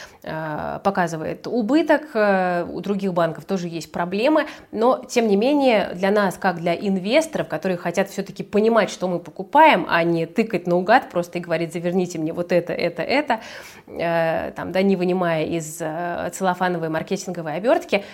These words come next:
конечно, для нас, для инвесторов, это очень хорошие новости, потому что у нас, по крайней мере, будет вообще о чём говорить.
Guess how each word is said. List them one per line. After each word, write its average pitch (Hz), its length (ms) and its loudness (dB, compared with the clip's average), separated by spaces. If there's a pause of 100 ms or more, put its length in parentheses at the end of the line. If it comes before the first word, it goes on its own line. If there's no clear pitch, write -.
(120)
конечно, 233 400 2
для 175 160 -2
нас, 190 260 2
для 170 220 -2
инвесторов, 202 600 0
это 214 360 -2
очень 196 300 -4
хорошие 175 460 -4
новости, 233 360 -4
потому 175 320 -4
что - 160 -14
у - 20 -10
нас, 190 140 -8
по 180 120 2
крайней 202 260 2
мере, 180 180 2
будет 202 400 -2
вообще 165 260 -4
о 185 180 -4
чём 185 320 -2
говорить. 165 480 0